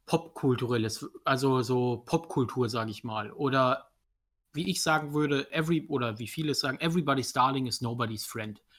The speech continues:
Niemand kann sich mit dem Produkt eigentlich, außer jetzt, sag ich mal, N X T, weil die eine Identifikation haben, identifizieren. Äh,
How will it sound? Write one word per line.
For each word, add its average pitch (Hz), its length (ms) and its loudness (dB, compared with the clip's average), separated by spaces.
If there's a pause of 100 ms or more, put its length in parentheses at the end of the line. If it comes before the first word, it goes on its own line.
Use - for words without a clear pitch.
(240)
Niemand 180 280 8
kann 147 200 6
sich 147 160 -4
mit 143 100 2
dem 131 100 2
Produkt 139 400 0
eigentlich, 143 440 -2
außer 147 200 4
jetzt, 127 160 0
sag 131 140 2
ich 123 100 -10
mal, 143 100 0
N 135 100 -2
X - 220 -2
T, 180 180 4
weil 143 100 2
die 151 140 -2
eine 143 100 0
Identifikation 143 880 -4
haben, 139 280 -2 (280)
identifizieren. 139 960 -2 (480)
Äh, - 80 -14